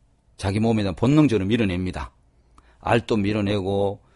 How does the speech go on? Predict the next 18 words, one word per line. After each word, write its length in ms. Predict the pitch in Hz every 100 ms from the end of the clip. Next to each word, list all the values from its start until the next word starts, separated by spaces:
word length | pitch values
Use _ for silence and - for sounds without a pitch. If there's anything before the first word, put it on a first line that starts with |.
| _ _ _ _
그때 220 | - 113 110
빨리 300 | 120 127 98
부화한 400 | 95 107 107 101
자고새 400 | 85 110 - 107
새끼도 360 | 120 - 101
밀어내고, 480 | 92 113 107 98 90
다 120 | - - - - - 139
밀어내버리고 680 | 185 139 123 98 90 82 - _ -
자기만 420 | - 117 156 123
독차지하는 580 | - - 90 73 78 71
거예요. 420 | 71 71 65 - - _ - _ _ _ _
근데 180 | 196 196
그 80 | 175
자고새는 500 | 135 185 185 202 - - _ _ _ _ _ _
계속 1080 | 113 117 127 139 143 147 143 151 185 180 -
그 220 | - 156 156 - - _ -
어미는 440 | 131 139 120 101
먹이를 500 | 156 143 95 101